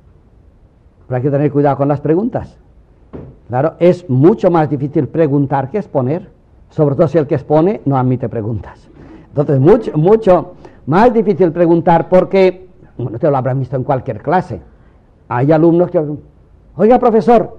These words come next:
y preguntan, dices, "Tú no has entendido nada, ¿eh?". Ha preguntado mal. Difícil preguntar. Bueno, pues los discípulos preguntan, "Señor, ¿son muchos los que se salvan?".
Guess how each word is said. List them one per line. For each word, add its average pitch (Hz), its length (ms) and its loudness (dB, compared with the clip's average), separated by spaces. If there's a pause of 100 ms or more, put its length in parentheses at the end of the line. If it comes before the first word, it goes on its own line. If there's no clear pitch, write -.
y 139 60 -2
preguntan, 156 460 0
dices, 117 240 -10 (800)
"Tú - 120 -12
no - 80 -16
has - 120 -12
entendido 196 460 2
nada, 156 320 -2
¿eh?". 110 160 -6 (1120)
Ha - 60 -20
preguntado 90 420 -14
mal. - 160 -20 (760)
Difícil - 400 -6
preguntar. 90 560 -12 (880)
Bueno, 226 200 0
pues 214 120 4
los 202 120 2
discípulos 185 400 0
preguntan, 135 320 -2
"Señor, 226 320 2
¿son 190 180 2
muchos 208 220 2
los 170 140 0
que 147 120 -4
se 135 120 -6
salvan?". 131 520 -4